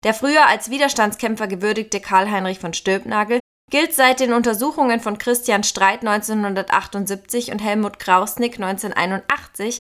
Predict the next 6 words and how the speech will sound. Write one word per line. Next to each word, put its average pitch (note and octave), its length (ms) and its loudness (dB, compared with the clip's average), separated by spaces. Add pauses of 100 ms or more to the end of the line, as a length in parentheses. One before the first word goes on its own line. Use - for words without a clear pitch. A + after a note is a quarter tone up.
(160)
als A#3+ 160 2
extremes D#4+ 720 0
Beispiel A3+ 500 2
für A#3 160 -4
die F#3 220 -6
Willfähigkeit, G3 1040 2